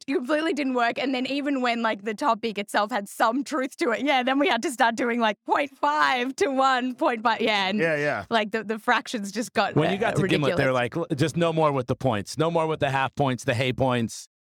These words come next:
Speaker 3: If you're coming to Gimlet, we're gonna drop this whole point thing. Was that, that was part of the, part of the deal?
Speaker 1: Um, it was, I mean, there were lots of discussions. There was no, like, "You have to pass this," but it was very quickly like,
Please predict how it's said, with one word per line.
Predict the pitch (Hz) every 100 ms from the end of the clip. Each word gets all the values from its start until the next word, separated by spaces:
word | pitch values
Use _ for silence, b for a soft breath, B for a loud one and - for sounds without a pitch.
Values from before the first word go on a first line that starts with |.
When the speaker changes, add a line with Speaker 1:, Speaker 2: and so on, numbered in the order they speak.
| -
Speaker 3:
If | 143
you're | 180 214
coming | 202 190
to | 165
Gimlet, | 180 156 123 440 - _ _ _ -
we're | 170
gonna | 180
drop | 151 170 170
this | 156 156
whole | 156
point | - 147 131
thing. | 113
Was | 107
that, | 156 135
that |
was | 151 127
part | 156 143
of |
the, | 127 120 107
part | 143
of | 123
the |
deal? | 110 147 117 76 - _
Speaker 1:
Um, | 311 339 339
it | 320 392
was, | 440 -
I | 339
mean, | 339
there | 339
were | 330
lots | 294 311
of | 381
discussions. | 320 370 - 247 269 311 277
There | 302
was | 359 330
no, | 349 403 466
like, | 339 247 247
"You | 269
have | 277 262 -
to | 254 - - _
pass | 302 233
this," | 247 214
but | 226
it | 226
was | 254
very | 240 262 254
quickly | 247 269 220 226
like, | 220 208